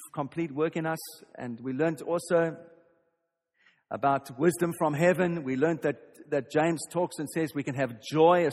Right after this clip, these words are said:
supernatural do-, joy. We can have a supernatural wisdom in the midst of difficult things. That comes, uh, just, it comes from, from heaven. It's a, it's a gift of God to us.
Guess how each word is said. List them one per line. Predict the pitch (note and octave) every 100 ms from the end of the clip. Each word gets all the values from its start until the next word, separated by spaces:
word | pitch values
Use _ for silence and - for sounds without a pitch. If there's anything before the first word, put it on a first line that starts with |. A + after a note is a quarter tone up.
| -
supernatural | F#3 E3+ E3 D#3+ F3
do-, | C3 D3+ - D#3
joy. | D#3 F3
We | C3+
can | D3+
have | D3+
a | C#3 -
supernatural | F#3 D#3+ D#3+ D#3+ - C#3
wisdom | C3+ F3 - F3 E3 - -
in | D3
the | C3
midst | E3 - D#3+
of | -
difficult | E3 D#3+ D#3 D3
things. | D#3 D#3 E3+ - - _ _ _ _ _ _ _ _ _ _
That | A2+ -
comes, | E3+ D#3 C#3+
uh, | C3 A#2+
just, | B2+ E3+ - -
it | D3+
comes | E3 D#3 -
from, | C#3+ C3 -
from | D3 C3+
heaven. | D#3 C#3 G#2+
It's | -
a, | -
it's | -
a | C3
gift | D3 D3+ - -
of | A#2+
God | C#3 C#3+
to | - A2+
us. | G#2+ -